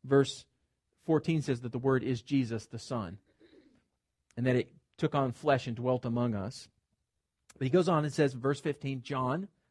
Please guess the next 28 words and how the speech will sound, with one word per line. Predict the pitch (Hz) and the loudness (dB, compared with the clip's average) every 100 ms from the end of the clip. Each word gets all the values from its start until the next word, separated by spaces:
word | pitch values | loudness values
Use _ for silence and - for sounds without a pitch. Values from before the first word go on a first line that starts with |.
| _ | _
bore | 165 196 | 8 10
witness | 226 294 175 - - _ _ - | 10 10 6 -2 -8 _ _ 2
about | 139 131 120 | 6 6 4
him," | 131 131 170 - | 2 2 -2 -8
the, | 123 117 | -10 -8
the | - | -6
word, | 113 120 139 - | 0 0 0 -4
the | - | -10
Son, | 107 123 120 165 _ _ _ _ | -8 -6 -8 -10 _ _ _ _
and | 160 | -4
cried | 151 185 208 | 4 6 8
out, | 214 - 139 | 6 6 8
'This | 269 - | 8 6
is, | 240 202 - _ _ _ _ | 0 -2 -6 _ _ _ _
was | 165 190 - | 6 6 4
he | 226 233 156 | 2 6 6
of | - 143 | 4 2
whom | 185 208 | 2 6
I | 208 | 6
said, | 185 - 202 135 | 4 6 8 6
"He | 147 170 202 202 - _ | 4 2 2 0 -8 _
who | 156 | -2
comes | - 180 160 | 2 2 6
after | 180 185 165 | 4 4 0
me | 147 139 131 _ _ | 2 2 2 _ _
ranks | 143 170 190 185 - | 2 6 6 2 -10
before | - 151 143 - 233 226 | -6 -4 -2 6 8 8
me | 143 139 | 6 4